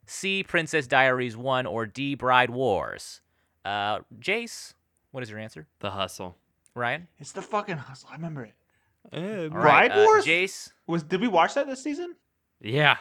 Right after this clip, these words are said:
Speaker 2: we did.
Speaker 1: Yeah, we did. Can you believe that? <laughs>
Speaker 3: I'm gonna pick a different one then. I'll pick, uh, I'll pick Bride Wars. Fuck it.
Speaker 1: Okay, Jace, you are correct with The Hustle.
Speaker 3: Damn it.
Speaker 1: Um, that was from that movie.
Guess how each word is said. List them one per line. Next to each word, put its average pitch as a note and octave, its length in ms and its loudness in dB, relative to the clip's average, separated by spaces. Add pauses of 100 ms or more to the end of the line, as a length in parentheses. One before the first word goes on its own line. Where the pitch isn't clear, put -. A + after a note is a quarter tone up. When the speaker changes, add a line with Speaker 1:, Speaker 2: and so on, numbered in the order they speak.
(160)
Speaker 2:
we G#2+ 140 -8
did. A#2 280 -2
Speaker 1:
Yeah, G2+ 240 0
we G#2 140 -4
did. G2+ 280 -4
Can G#2+ 120 -6
you G#2+ 80 -8
believe E2 240 -8
that? E2+ 220 -6 (320)
<laughs> - 300 -20
Speaker 3:
I'm D#3+ 200 2
gonna G#3 120 0
pick E3+ 300 -8
a B2+ 80 -12
different B2 240 -10
one A2+ 120 -12
then. G#2 140 -16
I'll G#2 100 -14
pick, - 180 -16 (680)
uh, G#2+ 240 -10 (120)
I'll D3+ 100 -20
pick D3 140 -6
Bride F2 180 -12
Wars. F2+ 200 -16 (100)
Fuck - 160 -18
it. - 60 -20 (340)
Speaker 1:
Okay, - 360 -8
Jace, D3+ 300 -2
you C#3 100 -6
are G2+ 40 -6
correct B2 380 -2
with F2+ 120 -8
The - 80 -6
Hustle. E3+ 400 0
Speaker 3:
Damn - 60 -20
it. - 160 -20 (760)
Speaker 1:
Um, F#2 960 -4
that G#2+ 180 2
was G#2+ 300 -2
from G2 180 -4
that F2 200 0
movie. F2+ 380 -10